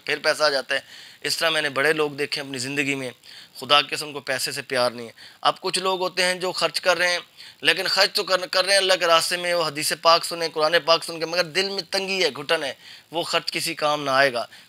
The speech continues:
खुले दिल से ख़र्च करें, खुश उसलूबी से ख़र्च करें। जब सखी ख़र्च करता है, सखी के पास माल जमा नहीं होता, वो आता है, वो अल्लाह के राह में चला जाता है, अपनी फैमिली की ज़रूरत पूरी करता है, अपने बच्चों की करता है और आगे वो दूसरे लोगों पे ख़र्च करता है।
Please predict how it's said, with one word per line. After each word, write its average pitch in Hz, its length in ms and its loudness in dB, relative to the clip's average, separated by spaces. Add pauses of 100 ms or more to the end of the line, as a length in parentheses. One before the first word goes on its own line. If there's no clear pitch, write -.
(160)
खुले 226 220 2
दिल 180 160 0
से 185 140 2
ख़र्च 175 220 0
करें, 170 260 2
खुश - 240 -4
उसलूबी 175 280 -4
से 175 120 2
ख़र्च 165 200 -2
करें। 151 220 -2 (440)
जब 170 160 4
सखी 196 280 0
ख़र्च 185 300 0
करता 202 320 2
है, 165 180 4 (280)
सखी 185 320 0
के 180 100 -14
पास 180 160 4
माल 160 280 2
जमा 180 220 0
नहीं 180 180 0
होता, 180 180 -2
वो 170 60 4
आता 160 380 2
है, 202 60 8
वो 190 80 2
अल्लाह 175 200 2
के 165 80 -4
राह 165 140 4
में 170 120 -4
चला 165 220 2
जाता 160 260 4
है, 151 60 2
अपनी 160 200 -6
फैमिली 160 300 0
की 165 100 -4
ज़रूरत 160 320 2
पूरी 156 140 -4
करता 147 260 -4
है, 135 60 -4
अपने 151 140 -10
बच्चों 143 300 -6
की 185 100 -4
करता 160 260 0
है 139 160 2 (420)
और 175 240 2
आगे 180 280 8
वो 202 340 0 (280)
दूसरे 175 240 0
लोगों 202 240 -2
पे 175 80 -4
ख़र्च 170 220 0
करता 170 260 -2
है। - 80 0